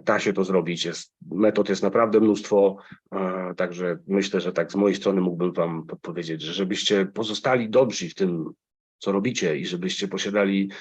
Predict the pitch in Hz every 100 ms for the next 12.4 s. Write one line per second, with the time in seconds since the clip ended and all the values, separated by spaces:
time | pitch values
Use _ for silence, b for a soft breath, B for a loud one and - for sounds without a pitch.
0 | B B B - 92 90 90 90 95 98
1 | - 95 110 170 - 120 123 117 120 123
2 | 120 113 135 113 98 - 92 87 82 _
3 | _ _ _ _ _ _ 95 110 110 101
4 | 95 113 104 - 101 95 95 - 101 95
5 | 90 107 98 92 95 92 90 - 80 82
6 | 95 95 92 90 90 90 92 98 113 107
7 | 110 B B B - 98 92 95 90 90
8 | - - 90 95 92 87 82 82 82 80
9 | 78 - _ _ _ _ _ _ - 85
10 | 175 - 80 73 - _ _ _ _ -
11 | 87 85 82 76 - 95 - - - -
12 | - - - -